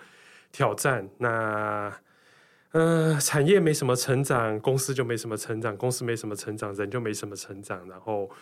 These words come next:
也会觉得有一点点开始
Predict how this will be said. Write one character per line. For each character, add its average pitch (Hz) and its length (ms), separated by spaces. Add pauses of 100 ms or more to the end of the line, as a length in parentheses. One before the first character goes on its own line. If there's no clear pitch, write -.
(320)
也 110 140
会 143 120
觉 117 200
得 110 180
有 110 220
一 143 40
点 120 240
点 107 220
开 117 240
始 92 640